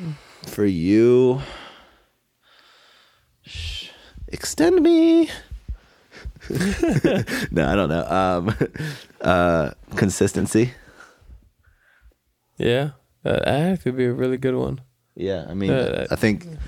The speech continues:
Speaker 2: for the first time in your career, like, you're being given the chance to do what you do on, like, a consistent basis and work through mistakes, and,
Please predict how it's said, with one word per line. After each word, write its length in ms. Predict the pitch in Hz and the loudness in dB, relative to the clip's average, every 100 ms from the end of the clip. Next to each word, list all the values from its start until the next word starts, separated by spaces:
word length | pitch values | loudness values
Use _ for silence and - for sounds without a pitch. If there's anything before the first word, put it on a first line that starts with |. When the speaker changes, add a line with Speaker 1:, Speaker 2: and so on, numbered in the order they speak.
| - | -10
Speaker 2:
for 120 | - | -2
the 100 | 117 | 0
first 280 | 98 113 101 | 2 0 2
time 160 | 120 95 | 0 2
in 60 | 87 | 0
your 100 | 90 | 0
career, 340 | - 87 95 | 0 2 4
like, 200 | 90 90 | 2 2
you're 100 | 95 | 0
being 340 | 85 90 90 78 | 2 2 0 -4
given 340 | - 85 92 | 0 2 4
the 80 | 80 | 2
chance 320 | - 85 87 | 2 2 4
to 100 | - | 2
do 200 | 82 85 | 4 4
what 240 | 78 78 92 | 4 4 0
you 60 | |
do 180 | 80 82 | 2 4
on, 120 | 76 | 4
like, 160 | 80 87 | 0 -2
a 40 | |
consistent 520 | - 95 - 82 82 82 | -2 -2 0 0 0 2
basis 400 | 85 82 85 82 | 2 2 -2 0
and 100 | 85 | 2
work 240 | 90 92 | 2 2
through 120 | 95 | 0
mistakes, 580 | - 90 - 78 78 - | 0 -2 2 4 4 0
and, 220 | 71 80 | -4 -4